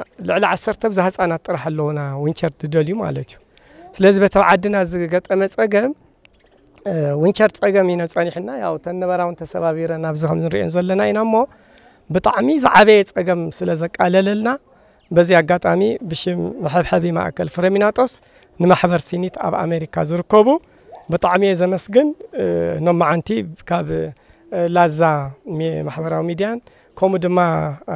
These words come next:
ኣይተ በረኸት ብጣዕሚ ከመስግን ይደሊ። እሞ እዚ ኢለ ግን እዚ ትካል ብዙሓት ኣረጋውያን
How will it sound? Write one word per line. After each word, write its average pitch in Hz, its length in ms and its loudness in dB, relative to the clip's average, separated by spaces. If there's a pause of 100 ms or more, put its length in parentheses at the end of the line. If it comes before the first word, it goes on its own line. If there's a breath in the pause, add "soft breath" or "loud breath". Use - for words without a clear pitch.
(280)
ኣይተ - 320 -6
በረኸት 170 480 2
ብጣዕሚ 160 400 -6
ከመስግን 180 460 -4
ይደሊ። 190 280 2
እሞ 226 140 6 (680 soft breath)
እዚ 185 200 2 (100)
ኢለ 220 240 4
ግን 196 220 4 (400)
እዚ 170 180 -4
ትካል 220 400 2 (760)
ብዙሓት 175 420 -6
ኣረጋውያን 165 600 0